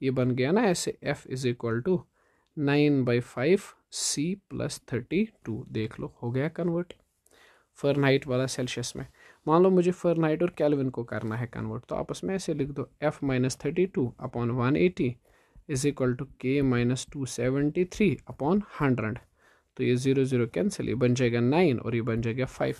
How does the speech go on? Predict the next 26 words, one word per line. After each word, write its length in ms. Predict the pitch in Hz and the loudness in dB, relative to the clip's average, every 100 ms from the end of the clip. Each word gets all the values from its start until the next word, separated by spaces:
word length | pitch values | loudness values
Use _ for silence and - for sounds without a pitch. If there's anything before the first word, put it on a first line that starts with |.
| - | -8
तो 60 | 156 | -8
ठीक 240 | - 254 139 | -2 -2 0
है 60 | |
ना, 200 | 143 151 - | -2 -4 -4
कैलिब्रेशन 500 | 147 143 123 110 - | 0 2 2 -2 -4
कर 260 | 170 117 113 | -4 -4 -2
लो। 140 | 107 - - - - - - | -8 -10 -20 -16 -16 -14 -4
कैसे 220 | 180 - | -2 2
मैंने 180 | 196 196 | 4 4
बोला 220 | 190 185 | 4 2
कैलिब्रेशन 540 | 180 170 170 160 151 151 | 0 -2 -2 -4 -6 -4
मैं 140 | 151 | -4
रिपीट 300 | 151 147 143 | -4 -6 -10
कर 180 | - 120 | -8 -8
देता 280 | 143 160 123 | -6 -6 -4
हूँ 140 | 123 104 | -4 -6
आपके 240 | - 117 | -6 -6
लिए। 120 | 151 | -6
कैलिब्रेशन 520 | 170 160 170 165 - | -2 0 2 0 -2
ऐसे 240 | - 160 151 | -4 -4 -6
करनी 320 | - 120 117 | -6 -4 -4
है, 120 | 127 151 | -4 -2
इन 200 | 160 165 | 0 2
दोनों 280 | 165 165 | 2 2
का 140 | 160 160 | 0 -2
माइनस 540 | 156 156 170 - - | 0 -2 -2 -6 -12